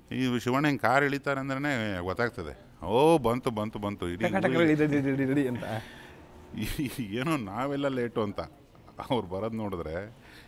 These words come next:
Speaker 1: ನಿಜ ಹಂಗೆ ಅನ್ಸ್ಬಿಡುತ್ತೆ.
Speaker 2: ಅವ್ರ ತಂದೆಯವರು ಅದನ್ನೇ ಹೇಳ್ಕೊಟ್ಟಿದ್ದೀನಿ ಸರ್, "ನೀನು ಫಸ್ಟ್ ಏನು ಮೇಂಟೈನ್ ಮಾಡಬೇಕು, ಟೈಮ್ ಸರಿಯಾಗಿ ಅಲ್ಲಿಗೆ ಹೋಗ್ಬೇಕು ಅನ್ನೋದನ್ನ ಅಣ್ಣವ್ರು ಹೇಳ್ಕೊಟ್ಟಿದ್ರಂತೆ." ಇದು ನನ್ನ ಮೊದಲೇ ಪಾಠಪ್ಪ, ನನ್ನ ಕಡೆ ಏನೋ ಟಿಪ್ಸ್ ಬೇಕಂದ್ರೆ ಇದನ್ನು ನೀವು ಪಾಲಿಸ್ಬೇಕು,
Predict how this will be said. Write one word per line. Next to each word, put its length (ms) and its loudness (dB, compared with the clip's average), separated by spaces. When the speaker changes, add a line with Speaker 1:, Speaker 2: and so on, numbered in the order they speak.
Speaker 1:
ನಿಜ 200 2
ಹಂಗೆ 240 8
ಅನ್ಸ್ಬಿಡುತ್ತೆ. 440 0
Speaker 2:
ಅವ್ರ 120 6
ತಂದೆಯವರು 440 4
ಅದನ್ನೇ 240 2
ಹೇಳ್ಕೊಟ್ಟಿದ್ದೀನಿ 480 -2
ಸರ್, 180 -10
"ನೀನು 400 -2
ಫಸ್ಟ್ 300 -2
ಏನು 220 6
ಮೇಂಟೈನ್ 240 0
ಮಾಡಬೇಕು, 420 -8
ಟೈಮ್ 300 0
ಸರಿಯಾಗಿ 440 0
ಅಲ್ಲಿಗೆ 260 0
ಹೋಗ್ಬೇಕು 340 -4
ಅನ್ನೋದನ್ನ 280 0
ಅಣ್ಣವ್ರು 380 0
ಹೇಳ್ಕೊಟ್ಟಿದ್ರಂತೆ." 800 0
ಇದು 80 2
ನನ್ನ 200 4
ಮೊದಲೇ 260 8
ಪಾಠಪ್ಪ, 360 2
ನನ್ನ 140 0
ಕಡೆ 280 2
ಏನೋ 100 -2
ಟಿಪ್ಸ್ 280 -6
ಬೇಕಂದ್ರೆ 500 -2
ಇದನ್ನು 180 0
ನೀವು 180 -2
ಪಾಲಿಸ್ಬೇಕು, 640 -10